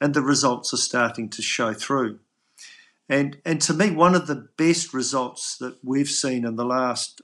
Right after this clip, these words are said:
um, twelve to twenty-four months is that even with the big change for our colleagues inside this organisation and taking it from hundred and twelve thousand now down to j-,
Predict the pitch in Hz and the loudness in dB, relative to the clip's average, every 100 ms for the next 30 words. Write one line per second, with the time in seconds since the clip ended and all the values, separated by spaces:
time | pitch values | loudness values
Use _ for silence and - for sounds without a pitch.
0 | _ 117 113 - - 131 123 - - 123 | _ -10 -8 -8 -2 -2 -2 -12 -8 -6
1 | 113 110 117 117 170 - - - _ _ | -6 -8 -8 0 0 0 -6 -10 _ _
2 | - - _ _ _ 147 131 - - _ | -20 -20 _ _ _ 2 4 0 -4 _
3 | 143 - - 202 220 202 185 156 143 139 | -2 -2 2 6 6 4 0 0 -4 -10
4 | - - 165 165 - 143 135 127 127 - | -4 6 6 6 2 2 2 -2 -6 -6
5 | 131 123 117 - 139 131 127 117 120 117 | -2 0 -2 -2 -2 0 -2 -4 -6 -4
6 | 131 123 117 113 127 113 113 110 113 117 | -4 -4 -4 -6 -6 -6 -6 -4 -2 0
7 | 120 - 117 104 - 123 120 123 - 113 | -2 -6 -8 -8 -2 -2 -2 -12 -8 -6
8 | 107 _ - _ _ - 147 151 123 120 | -8 _ -20 _ _ 2 2 2 -2 -4
9 | 143 135 127 - 131 131 131 131 120 113 | 2 2 2 -2 0 2 0 -4 -8 -4
10 | 139 139 131 127 120 113 - | -2 -2 -2 -4 -4 -12 -14